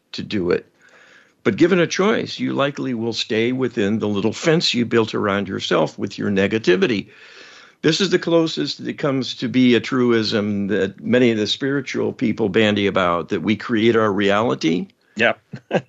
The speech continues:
Speaker 1: They think you're creating everything around you, like the world and
Speaker 2: Right.
Speaker 1: the environment and what other people do to you and so on, that you can magically make that happen with your mind. What you can magically make happen with your mind is beat up on yourself and hold dark beliefs,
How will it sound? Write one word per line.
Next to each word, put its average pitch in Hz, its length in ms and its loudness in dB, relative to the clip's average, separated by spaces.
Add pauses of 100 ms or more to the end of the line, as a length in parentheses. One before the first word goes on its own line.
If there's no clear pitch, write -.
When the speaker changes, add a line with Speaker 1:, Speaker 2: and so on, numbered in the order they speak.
Speaker 1:
They 185 140 6
think 196 260 0
you're 196 120 0
creating 127 840 0
everything 139 320 2
around 165 480 0
you, 87 340 -2
like 92 240 -2
the 117 80 0
world 117 720 4
and 98 220 0
Speaker 2:
Right. 120 300 2 (260)
Speaker 1:
the 110 180 -4
environment 127 760 -4
and 104 460 -6
what 131 200 2
other 143 140 4
people 139 300 2
do 143 180 2
to 131 60 0
you 120 220 0
and 98 120 -2
so 160 180 2
on, 113 240 0
that 98 60 -2
you 107 120 -4
can 107 160 -2
magically 131 480 0
make 113 220 0
that 113 120 0
happen 127 260 -2
with 107 100 -4
your 107 120 -4
mind. 170 260 -2 (760)
What 180 220 -2
you 190 160 -2
can 143 180 0
magically 139 480 -2
make 127 180 -2
happen 123 260 0
with 117 100 -4
your 110 120 -4
mind 151 420 -2
is 120 140 -4
beat 147 240 0
up 226 140 2
on 131 120 -2
yourself 120 600 -8
and 135 140 -2
hold 156 280 0
dark 143 320 0
beliefs, 127 560 -2